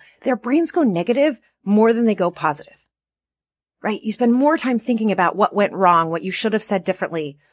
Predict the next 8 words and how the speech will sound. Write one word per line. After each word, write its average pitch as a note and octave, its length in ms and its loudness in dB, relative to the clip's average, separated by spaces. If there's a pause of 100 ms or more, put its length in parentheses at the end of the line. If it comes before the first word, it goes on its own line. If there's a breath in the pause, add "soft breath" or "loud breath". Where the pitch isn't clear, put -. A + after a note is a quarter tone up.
what G#3 220 0
might G#3 240 0
happen, - 560 -4 (880)
what G3 460 -4
worries F#3 720 -2
might F3+ 280 -2
occur, - 500 -2 (460)
right? A3 220 -2